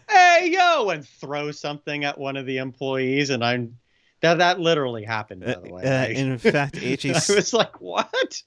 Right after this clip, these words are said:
Speaker 2: A J
Speaker 1: What just
Speaker 2: s-,
Speaker 1: happened?"
Speaker 2: A J saying Kevin misses cheap hot dogs and chucking pucks.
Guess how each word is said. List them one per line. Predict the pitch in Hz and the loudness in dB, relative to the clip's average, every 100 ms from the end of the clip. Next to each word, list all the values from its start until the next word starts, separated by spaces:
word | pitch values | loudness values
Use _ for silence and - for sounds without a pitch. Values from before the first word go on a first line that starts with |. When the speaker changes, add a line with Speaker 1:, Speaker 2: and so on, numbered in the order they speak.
| 571 | -4
Speaker 2:
A | 139 151 | -2 -2
J | - | -2
Speaker 1:
What | - | -2
just | 359 - | -2 0
Speaker 2:
s-, | 277 | 2
Speaker 1:
happened?" | 330 - 156 120 117 _ - 339 127 | 2 0 -6 -8 -16 _ -12 -8 -4
Speaker 2:
A | 135 | -4
J | 131 | -6
saying | 120 135 120 | -6 -6 -6
Kevin | - 143 139 | -4 -4 -2
misses | 127 - 113 | -6 -6 -8
cheap | - 156 151 | -8 -10 -8
hot | - 131 - | -6 -6 -6
dogs | 120 117 | -6 -6
and | 117 110 | -8 -10
chucking | - 117 113 98 | -10 -10 -10 -12
pucks. | - - - - - | -12 -14 -14 -18 -20